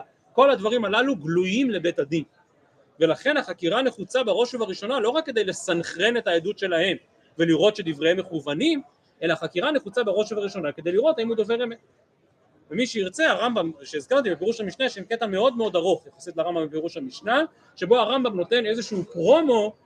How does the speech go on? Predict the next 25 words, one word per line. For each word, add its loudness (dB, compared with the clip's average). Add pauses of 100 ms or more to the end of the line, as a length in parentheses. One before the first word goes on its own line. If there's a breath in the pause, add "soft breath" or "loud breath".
(160)
לקראת 0
הלכות 0
קידוש -4
החודש, -6
ומסביר -2
עד -4
כמה 2
המקצוע 2
הזה 2 (300)
הוא -2
מקצוע 2
גדול 4
ומורכב 0
שבתורה, -4 (360 soft breath)
אבל 2 (380)
בהשקפת -4
הרמב"ם, 0
כמו 0
שהוא -2
חוזר -2
על 2
זה -4
בהלכות -4
קידוש -8
החודש, 2